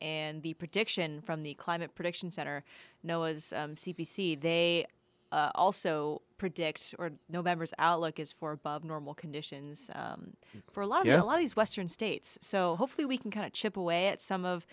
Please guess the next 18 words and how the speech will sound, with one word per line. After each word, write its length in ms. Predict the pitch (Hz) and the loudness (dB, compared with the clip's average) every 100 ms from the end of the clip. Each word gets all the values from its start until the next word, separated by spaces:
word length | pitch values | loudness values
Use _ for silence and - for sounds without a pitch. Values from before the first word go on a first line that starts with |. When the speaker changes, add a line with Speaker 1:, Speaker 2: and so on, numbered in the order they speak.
| - - - | -20 -10 -2
Speaker 1:
this 160 | 190 | -2
drought. 320 | - 170 175 180 | 2 6 8 6
I 80 | |
don't 340 | 165 190 190 196 | 4 4 4 2
think 260 | 196 180 | -2 0
we 120 | 180 170 | 0 2
will 180 | 160 | 2
see 260 | 160 - 175 | 0 0 0
it 80 | - | 0
ending 420 | 165 165 175 185 180 | -2 -2 0 0 0
whatsoever, 880 | 156 156 - 170 131 151 175 202 | 0 0 0 0 0 0 0 0
but, 340 | 185 160 151 - - - - - | 4 6 6 2 -20 -20 -20 -4
um, 300 | 165 165 160 | 2 2 2
this 200 | 165 - | 0 0
rain 140 | 180 160 | -2 -2
is 120 | 151 | -4
really 200 | 151 143 | -6 -6
helping. 460 | 147 - - - | -8 -8 -10 -12